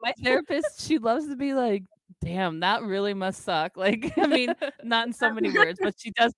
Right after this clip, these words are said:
Speaker 1: say those kinds of things. But then
Speaker 2: Yep.
Speaker 1: she also drops, like, real nuggets of, like, "So are you talking to this person because," and I'm like,
Speaker 2: Mm-hmm.
Speaker 1: "Oh,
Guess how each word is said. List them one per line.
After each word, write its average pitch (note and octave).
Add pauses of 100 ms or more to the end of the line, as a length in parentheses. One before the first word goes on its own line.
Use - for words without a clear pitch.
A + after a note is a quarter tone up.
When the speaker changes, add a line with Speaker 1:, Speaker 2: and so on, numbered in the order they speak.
Speaker 1:
say A3
those G#3+
kinds G#3
of G3+
things. G#3 (400)
But B3+
then -
Speaker 2:
Yep. A3
Speaker 1:
she D4+
also B3+
drops, A3
like, G#3+
real G3
nuggets F#3+
of, F#3
like, F3+ (280)
"So A3+ (220)
are F#3+
you A3
talking G3
to F#3+
this F3+
person G3
because," F3+
and -
I'm C4
like, A3
Speaker 2:
Mm-hmm. -
Speaker 1:
"Oh, G#3+